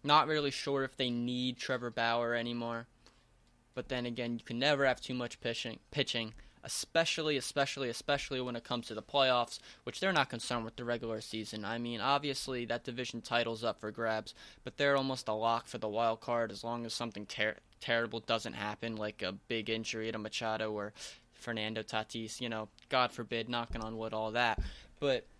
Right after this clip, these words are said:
they're gonna be good for a while. I don't necessarily know if they need pitching, but then again,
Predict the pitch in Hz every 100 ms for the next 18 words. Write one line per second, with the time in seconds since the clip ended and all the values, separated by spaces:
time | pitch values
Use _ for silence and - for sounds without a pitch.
0 | - - - - - - - 165 185 180
1 | 147 127 127 120 110 - 120 107 107 110
2 | 110 85 143 156 135 - 139 117 117 127
3 | 123 - 117 107 - 180 165 165 156 147
4 | - - 131 139 127 117 123 117 113